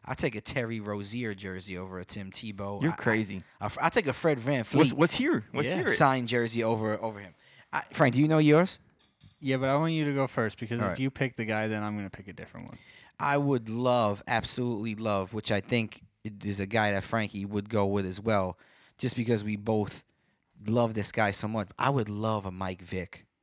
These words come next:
Speaker 1: signed jersey.
Speaker 3: That
Speaker 1: But a
Speaker 3: would be great.
Speaker 1: Falcons, a Falcons
Speaker 3: Game worn.
Speaker 1: Mike Vick game worn jersey, just because I know the electricity that guy
Speaker 3: Mm-hmm.
Speaker 1: played with. But
Speaker 2: No
Speaker 1: I, I
Speaker 2: Cowboy?
Speaker 1: I love them. D-, I was thinking about this.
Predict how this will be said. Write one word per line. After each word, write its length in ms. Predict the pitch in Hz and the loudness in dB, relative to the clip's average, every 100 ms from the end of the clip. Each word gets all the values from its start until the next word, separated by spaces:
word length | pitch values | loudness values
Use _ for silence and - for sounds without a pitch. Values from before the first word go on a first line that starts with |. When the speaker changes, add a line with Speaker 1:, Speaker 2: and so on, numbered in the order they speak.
| _ - | _ -12
Speaker 1:
signed 400 | - 95 92 90 | -6 -4 -6 -8
jersey. 400 | 90 78 - - _ _ - | -10 -10 -12 -18 _ _ -8
Speaker 3:
That 40 | |
Speaker 1:
But 20 | 101 | -4
a 20 | |
Speaker 3:
would 80 | 98 | -2
be 60 | |
great. 100 | 101 117 | 0 2
Speaker 1:
Falcons, 380 | 101 90 85 - | 0 -4 -8 -12
a 60 | |
Falcons 640 | - 131 127 131 139 131 120 | -4 2 2 2 -4 -6 -6
Speaker 3:
Game 280 | 113 113 110 | -6 -6 -6
worn. 260 | 110 110 | -6 -4
Speaker 1:
Mike 300 | 110 117 110 | 0 0 -2
Vick 380 | 107 117 110 107 | -4 -2 -2 -2
game 360 | 110 110 107 110 | -4 -4 -4 -4
worn 240 | 110 107 | -4 -4
jersey, 380 | 104 107 104 107 | -2 -2 -2 -6
just 220 | 113 120 | -8 -6
because 340 | 131 - 117 107 | -8 -6 -8 -6
I 140 | 110 | -10
know 200 | 110 113 | -10 -10
the 100 | 110 | -8
electricity 840 | 98 101 110 - - 117 110 110 104 - - - - | -6 -6 -10 -10 -8 -8 -4 -4 -4 -10 -20 -18 0
that 220 | 117 117 | 2 2
guy 300 | 117 110 110 | 2 4 4
Speaker 3:
Mm-hmm. 160 | 101 120 | 0 -2
Speaker 1:
played 260 | 110 110 | 0 0
with. 240 | 110 110 98 | 2 0 2
But 120 | 123 | 6
Speaker 2:
No 80 | 139 | 6
Speaker 1:
I, 40 | |
I 40 | 170 | 6
Speaker 2:
Cowboy? 540 | 165 120 147 190 254 _ _ - - _ - | 4 4 2 0 -2 _ _ -20 -20 _ -2
Speaker 1:
I 140 | 127 131 | 2 2
love 420 | 123 123 120 107 | 2 4 4 2
them. 480 | 90 87 120 117 104 | -6 -6 -8 -10 -14
D-, 160 | 95 120 131 - _ _ _ - - - | -10 -10 -10 -16 _ _ _ -20 -18 6
I 80 | 160 | 8
was 100 | 185 | 8
thinking 240 | - 160 127 | 4 2 4
about 300 | 113 104 104 | 4 2 0
this. 300 | 95 - | -2 -4